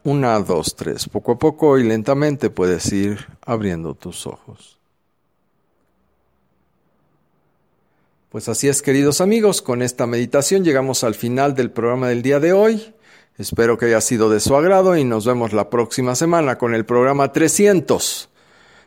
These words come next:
de La Casa de la Virgen Radio. Aquí nuevamente en Magnitud Radio. Muchas voces, una misma frecuencia. Nos vemos la próxima semana.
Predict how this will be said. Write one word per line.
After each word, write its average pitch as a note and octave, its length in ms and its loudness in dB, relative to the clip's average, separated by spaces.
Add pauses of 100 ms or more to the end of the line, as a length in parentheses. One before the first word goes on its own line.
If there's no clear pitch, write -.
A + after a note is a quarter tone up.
de A2+ 140 2
La A2+ 180 2
Casa F3+ 280 2
de G#3 80 6
la C#3+ 100 4
Virgen C3+ 460 0
Radio. - 480 -4 (720)
Aquí D#3+ 360 0
nuevamente A#2+ 800 2
en F3 140 2
Magnitud F#3 600 2
Radio. - 640 -4 (200)
Muchas F#3 340 2
voces, G#3 540 4
una E3 260 2
misma A#2 460 -2
frecuencia. F#2+ 760 -6 (560)
Nos A2+ 220 -10
vemos C#3 400 -4
la A2 220 -2
próxima D3 400 -2
semana. A3+ 500 0